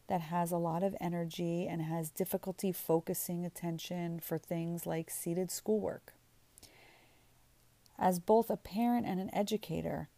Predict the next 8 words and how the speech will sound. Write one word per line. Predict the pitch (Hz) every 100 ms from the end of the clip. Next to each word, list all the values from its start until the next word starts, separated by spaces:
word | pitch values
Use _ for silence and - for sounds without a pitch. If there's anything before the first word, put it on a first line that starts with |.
| - - - -
I | 190
feel | - 247 269
this | 226 202
struggle | - - 254 247 185 160
affects | 175 - 208 202 -
a |
child's | 190 175 170 165 -
self-confidence | 170 - - 175 160 - - - -